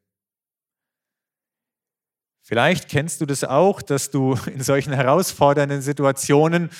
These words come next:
weil du es irgendwie lösen möchtest,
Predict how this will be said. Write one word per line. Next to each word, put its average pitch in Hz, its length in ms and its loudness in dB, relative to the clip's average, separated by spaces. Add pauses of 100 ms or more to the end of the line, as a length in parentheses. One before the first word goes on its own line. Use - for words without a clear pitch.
(1040)
weil 190 200 8
du 233 80 2
es 214 140 2
irgendwie 196 380 4
lösen 180 380 4
möchtest, 160 600 -4